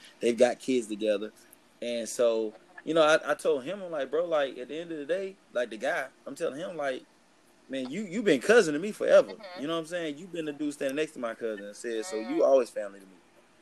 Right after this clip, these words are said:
Speaker 1: You know what I mean? So I think that makes it kinda tough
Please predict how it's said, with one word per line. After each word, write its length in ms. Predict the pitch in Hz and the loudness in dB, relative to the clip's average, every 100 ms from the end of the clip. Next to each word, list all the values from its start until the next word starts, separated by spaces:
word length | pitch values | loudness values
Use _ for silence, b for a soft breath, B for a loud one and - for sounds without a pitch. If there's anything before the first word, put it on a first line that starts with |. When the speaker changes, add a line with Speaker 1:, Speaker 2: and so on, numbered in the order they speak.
| _ - | _ -6
Speaker 1:
You 100 | 127 | 0
know 60 | |
what 60 | 139 | 0
I 20 | |
mean? 340 | 139 139 139 - _ - _ _ | 0 -2 -4 -8 _ -20 _ _
So 400 | - 143 135 123 - _ _ - | 2 6 6 4 -10 _ _ -10
I 100 | 123 | -4
think 220 | 160 131 | -2 -2
that 120 | 143 | -2
makes 220 | 143 143 135 | -2 -4 -6
it 80 | |
kinda 200 | 139 131 113 | -8 -8 -6
tough 280 | 147 156 | 0 0